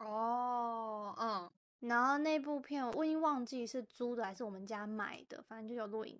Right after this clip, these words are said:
Speaker 2: 带。
Speaker 1: 嗯。
Speaker 2: 然后我们就是每次看完，我哥就跟我说，“好”，因为我最小嘛，他就说，“好，小妹，你把它倒带。”
Speaker 1: 嗯。
Speaker 2: 然后所以我就要站在那边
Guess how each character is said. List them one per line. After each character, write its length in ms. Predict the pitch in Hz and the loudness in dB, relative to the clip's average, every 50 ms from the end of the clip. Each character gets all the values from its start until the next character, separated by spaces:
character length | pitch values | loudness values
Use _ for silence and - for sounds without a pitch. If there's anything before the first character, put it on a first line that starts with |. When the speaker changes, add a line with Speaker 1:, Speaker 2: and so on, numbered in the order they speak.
| 220 - | -14 -12
Speaker 2:
带。 160 | - - - _ _ _ - - - - - | -10 -10 -10 _ _ _ -20 -20 -20 -14 -10
Speaker 1:
嗯。 120 | 254 233 220 | -8 -4 2
Speaker 2:
然 120 | 233 240 247 | 4 6 6
后 60 | 254 | 6
我 60 | 240 | 6
们 120 | 226 220 | 4 0
就 140 | 220 247 247 | 0 0 -2
是 160 | 247 247 262 | 0 0 -2
每 220 | 233 240 226 202 190 | -2 -4 -6 -8 -8
次 120 | - 233 233 | -8 -10 -10
看 340 | - - - 233 214 - - | -10 -8 -6 -6 -6 -6 -6
完， 180 | - 57 60 - - | -6 -8 -8 -4 -4
我 100 | 226 220 | -4 -2
哥 220 | 226 247 240 233 | 2 2 2 4
就 160 | 233 254 240 | 4 2 2
跟 100 | 240 247 | 4 4
我 120 | 233 226 226 | 4 2 2
说 260 | - 254 247 247 254 | 0 0 0 0 0
，“好”， 340 | 233 233 247 233 214 - - - | 2 4 6 6 6 6 2 2
因 100 | 285 311 | 0 0
为 200 | - - 294 277 | 0 0 -2 -4
我 160 | - 214 214 | -4 -4 -4
最 180 | 220 - 262 240 | -2 -4 -4 -4
小 300 | 202 - - - 151 - | -4 -6 -6 -6 -8 -8
嘛， 80 | - - | -8 -12
他 80 | - 254 | -10 -8
就 160 | 269 269 254 | -6 -6 -4
说 140 | - 285 285 | -4 -4 -4
，“好， 240 | 254 - 233 214 214 | -4 -2 -2 -2 -2
小 220 | 208 - 226 214 | -4 -8 -8 -8
妹， 300 | 214 220 226 233 240 247 | -6 -4 -2 -2 -2 -2
你 100 | 247 247 | -2 -2
把 100 | 226 233 | 2 4
它 140 | 226 226 226 | 4 4 4
倒 220 | 226 - 226 214 | 4 4 4 4
带。” 280 | 214 220 214 202 - 226 - _ _ _ _ _ _ _ _ _ _ _ | 4 0 -4 -4 -6 -8 -16 _ _ _ _ _ _ _ _ _ _ _
Speaker 1:
嗯。 220 | - 233 233 220 208 | -4 -4 -2 2 6
Speaker 2:
然 120 | 247 262 | 8 8
后 80 | 277 294 | 8 10
所 80 | 294 | 8
以 40 | 339 | 8
我 160 | 330 285 254 | 8 8 6
就 100 | 254 294 | 6 6
要 100 | 294 302 311 302 - _ | 6 6 6 2 -2 _
站 0 | |
在 240 | - 320 294 285 277 | 2 4 4 4 4
那 160 | 277 285 277 | 2 2 0
边 340 | 269 269 262 262 262 262 269 | 0 0 -2 -2 -4 -4 -6